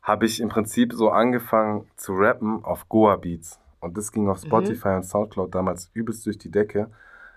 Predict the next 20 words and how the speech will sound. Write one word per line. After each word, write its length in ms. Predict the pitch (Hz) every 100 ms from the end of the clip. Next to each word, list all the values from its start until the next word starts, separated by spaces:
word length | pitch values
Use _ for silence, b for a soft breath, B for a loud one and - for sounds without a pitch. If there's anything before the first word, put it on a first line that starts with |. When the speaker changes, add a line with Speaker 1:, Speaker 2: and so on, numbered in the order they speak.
| B _
Speaker 1:
Und, 500 | 95 92 92 90 - _ _ _ _ _
ähm, 480 | 90 87 87 87 87 _ _ _ -
jetzt 480 | 90 113 - - -
so, 420 | 107 117 120 - _ _ _ _ _ _ _ _
und 200 | 107 104
ich 180 | 120 127
hat, 280 | 139 - -
bei 100 | 113
mir, 120 | 120
ich 120 | 120
hatte 180 | 123 120
halt 120 | 117
diese 160 | 113 110
Parallele 520 | 107 104 104 120 110
so, 160 | 95 104
ich, 200 | - 107
ich 200 | 92 107
hab 100 | 101
Hip-Hop 280 | 131 160 156
gefühlt, 420 | 135 - 156